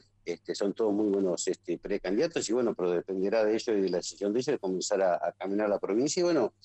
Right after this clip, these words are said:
este, a mí la verdad que no me disgusta ninguno, si, bueno, comenzaremos a trabajar siempre y cuando respeten el proyecto político,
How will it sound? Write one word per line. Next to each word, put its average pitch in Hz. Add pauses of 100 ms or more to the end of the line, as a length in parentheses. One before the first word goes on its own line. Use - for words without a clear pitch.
(200)
este, 87
a 87
mí 113
la 113
verdad 101
que 123
no 107
me 90
disgusta 95
ninguno, 120
si, -
bueno, 90 (220)
comenzaremos 90
a 90
trabajar 90 (340)
siempre 117
y -
cuando 113
respeten 120
el 107
proyecto 107
político, 101